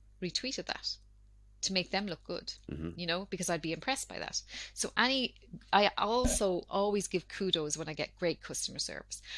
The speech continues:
Speaker 1: and I never complain. I never get involved in controversy. I stay away from all of that, and I just keep it positive, add value, share my knowledge, and help others. And I help others by retweeting them.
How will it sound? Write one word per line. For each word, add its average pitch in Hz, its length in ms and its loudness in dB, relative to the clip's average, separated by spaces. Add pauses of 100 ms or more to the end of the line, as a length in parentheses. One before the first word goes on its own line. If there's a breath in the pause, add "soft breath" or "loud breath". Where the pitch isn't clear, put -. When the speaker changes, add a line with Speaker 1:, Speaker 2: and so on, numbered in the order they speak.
(220 loud breath)
Speaker 1:
and 170 140 4
I 170 160 4
never 202 480 6
complain. 160 640 -8
I 160 120 -4
never 170 360 2
get 185 160 4
involved 160 340 -2
in 147 80 -10
controversy. - 760 -8 (180)
I 175 80 4
stay 226 380 4
away 214 420 6
from - 300 -6
all 165 240 -4
of 147 100 -10
that, - 300 -4 (240 loud breath)
and 175 160 4
I 180 100 4
just 190 220 0
keep - 260 -4
it - 140 -8
positive, 226 580 0 (380 soft breath)
add 185 180 6
value, 180 480 2 (160)
share 180 260 0
my 208 140 -2
knowledge, 175 640 -2
and 160 100 -6
help 160 240 -4
others. 151 420 -4 (800 loud breath)
And 269 160 2
I 277 100 4
help 285 280 2
others 247 300 0
by 247 140 -2
retweeting 226 640 -2
them. 247 320 2